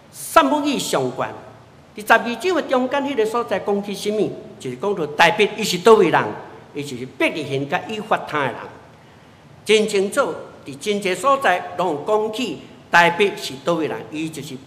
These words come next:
伯利恒的人。所以一代过一代拢承接因祖先的土地，所以这个约瑟伊既然是大卫的子孙，所以伊所有的财产伫倒咧？嘿，拢总伫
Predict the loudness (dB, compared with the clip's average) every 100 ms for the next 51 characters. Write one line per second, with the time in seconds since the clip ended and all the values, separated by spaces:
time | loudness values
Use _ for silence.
0 | 0 2 2 -2 -12 -14 -14 -16 -20 -20
1 | -20 -20 -20 -20 -20 -16 2 6 6 4
2 | -4 -8 0 0 0 -2 -6 -6 -2 -2
3 | -2 -4 -4 -6 -4 -4 -4 -8 2 6
4 | 6 4 0 0 2 4 4 4 2 0
5 | -8 -14 -10 6 8 8 4 -6 -12 -18
6 | -20 -20 -20 -20 -20 -20 -10 -2 0 4
7 | 4 4 4 2 2 -4 -8 -4 -2 0
8 | 0 -4 -10 -6 2 2 2 -2 -2 0
9 | 2 2 0 -8 -8 -4 -4 -4 -12 -14
10 | -10 -6 -6 -4 -6 -2 -2 2 2 2
11 | 4 4 4 0 -6 -14 -4 -4 -4 -16
12 | -6 -2 -2 -4 -4 -4 -4 -12